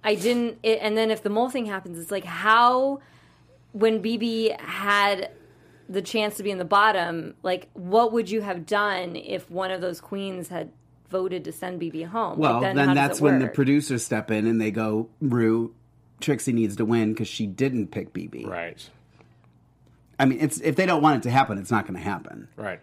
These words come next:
Speaker 2: If they just wouldn't, they would have made it a bottom two, and they would have said, "B B, you're safe."
Speaker 1: But, I mean, the thing is, like, you don't think the audience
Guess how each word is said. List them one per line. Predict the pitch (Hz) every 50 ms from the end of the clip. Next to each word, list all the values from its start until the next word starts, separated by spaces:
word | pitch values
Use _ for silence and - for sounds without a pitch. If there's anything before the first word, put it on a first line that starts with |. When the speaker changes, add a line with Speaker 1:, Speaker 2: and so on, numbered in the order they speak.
| -
Speaker 2:
If | - 127 117 -
they | - 151 131 143 147 139
just | 127 135 - -
wouldn't, | 143 139 135 131 127 147
they | 135 131 120
would | 123 123
have | 120
made | 123 123 120
it | 117 113
a |
bottom | 104 - 104 104 104 107
two, | 104 - 147 147 123 113
and | 110 107
they | 104 101
would | 101 104
have | 104
said, | - - 104 98 85
"B | 107 101
B, | 90 98
you're | 95 87 110 117
safe." | - - 95 85 - - - - - _
Speaker 1:
But, | - 247 277 285 262 -
I | 285
mean, | 294 320 320 311
the | 302 302
thing | 311 330 330 311
is, | 294 269 233
like, | 262 240 226 -
you | 220 214 247
don't | 247 247 240 220
think | - 240 226
the | - -
audience | - 180 185 202 220 233 240 240 - - -